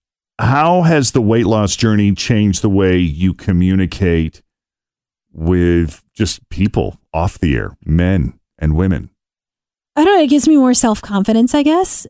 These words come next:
Speaker 2: Um, I like that, I guess for me, it gives me a lot of topic convers-, of, like we discussed earlier, having a topic of go-, conversation that has depth to it,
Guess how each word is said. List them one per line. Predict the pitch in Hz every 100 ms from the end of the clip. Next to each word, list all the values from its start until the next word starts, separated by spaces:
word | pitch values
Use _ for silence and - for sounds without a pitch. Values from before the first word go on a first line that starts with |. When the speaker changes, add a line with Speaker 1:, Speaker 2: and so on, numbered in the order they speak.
| -
Speaker 2:
Um, | 226 208 190 185 190 - _ _ _ _ _ 254
I |
like | 269 277 349 - -
that, | 294 254 240 208 - - -
I |
guess | 247 302 -
for | -
me, | 254 233 254 294 -
it |
gives | 214 247 262
me | 247
a |
lot | 202 202 208
of | 220
topic | - - 214 233
convers-, | - 220 214 208 196
of, | 214 214
like | 226 202
we | 208
discussed | 185 208 - 190 -
earlier, | 202 202 190 185
having | 226 247 285
a |
topic | 254 226 226 240
of | 202
go-, | 208 196 _ _
conversation | - 226 226 - 202 196 202 190 180 _
that | 202
has | 175 185
depth | - 175 - - -
to | 175
it, | -